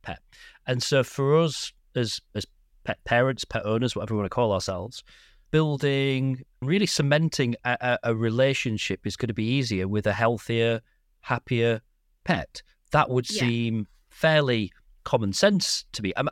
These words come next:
Speaker 1: am I oversimplifying, or is, is, is that accurate?
Speaker 2: Yes, if you're giving them a good food, a good quality food, they,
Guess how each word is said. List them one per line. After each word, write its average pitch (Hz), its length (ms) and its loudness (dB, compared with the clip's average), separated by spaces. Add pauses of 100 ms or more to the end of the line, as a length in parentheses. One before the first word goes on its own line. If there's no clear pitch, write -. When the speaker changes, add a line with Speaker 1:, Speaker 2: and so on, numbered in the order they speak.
Speaker 1:
am 170 140 2
I 202 140 4
oversimplifying, 202 800 0
or 143 140 4
is, 123 180 -6
is, 127 300 -4
is 135 160 -6
that 85 160 -4
accurate? 90 400 -12 (560)
Speaker 2:
Yes, 185 380 4
if 226 120 2
you're 240 200 4
giving 220 400 4
them 185 220 6
a 190 40 0
good 196 360 2
food, 180 560 0
a 202 60 -4
good 208 280 -2
quality 180 480 0
food, 180 460 0 (160)
they, 190 400 2